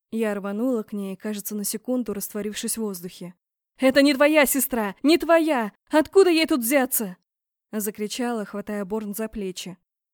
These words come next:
«Держи щит!» — прошептала, заглядывая ей в глаза.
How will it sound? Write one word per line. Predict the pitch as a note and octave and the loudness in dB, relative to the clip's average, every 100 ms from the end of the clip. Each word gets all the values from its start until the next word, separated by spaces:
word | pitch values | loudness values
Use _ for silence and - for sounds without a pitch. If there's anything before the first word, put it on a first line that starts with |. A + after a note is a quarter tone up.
| _ - | _ -2
«Держи | A#3+ A#3 A3+ A3 C4 | 0 2 0 0 -4
щит!» — | A3+ - C#4 A3 - _ - | -4 -2 -2 -4 -10 _ -14
прошептала, | G#3+ G#3 G#3 - A3+ A#3+ G3+ | -10 -8 -10 -8 -6 -6 -6
заглядывая | F#3+ F#3+ G3+ G3+ G3 | -8 -8 -8 -8 -8
ей | F#3 G3+ | -8 -8
в | |
глаза. | F#3 G#3+ G3 F3 | -8 -8 -8 -10